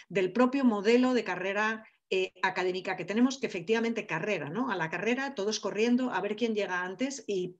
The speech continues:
realmente para las mujeres tenemos las vallas, tenemos muchos más obstáculos y en el camino lo pasamos mucho peor.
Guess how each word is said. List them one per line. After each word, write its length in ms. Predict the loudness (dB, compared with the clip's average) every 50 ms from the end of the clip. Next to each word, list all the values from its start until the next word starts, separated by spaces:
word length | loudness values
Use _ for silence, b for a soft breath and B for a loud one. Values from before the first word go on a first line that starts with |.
| _
realmente 460 | -6 0 2 4 4 4 4 2 -2
para 160 | -2 0 0 -2
las 120 | -2 -2
mujeres 640 | -6 -6 -2 -2 0 0 -2 -4 -6 -10 _ _ _ _
tenemos 440 | -2 2 4 4 4 4 2 0 0
las 200 | -2 -4 -4 -2
vallas, 480 | -2 -2 -2 0 -2 -2 -4 -6 -8 -4
tenemos 300 | 0 2 4 4 4 4
muchos 320 | 6 4 4 4 4 -2
más 220 | -2 -2 -2 -2 -4
obstáculos 680 | -6 -6 -2 -2 -2 0 0 0 0 0 -2 -2 B B B B B B B B B B B B B -6
y 60 | -4
en 80 | -4 -4
el 120 | -2 0
camino 340 | 2 4 4 6 8 8 8
lo 100 | 8 6
pasamos 400 | 2 -2 -4 -4 -6 -6 -6 -6
mucho 300 | -8 -8 -8 -8 -8 -8
peor. 320 | -8 -10 -10 -10 -14 _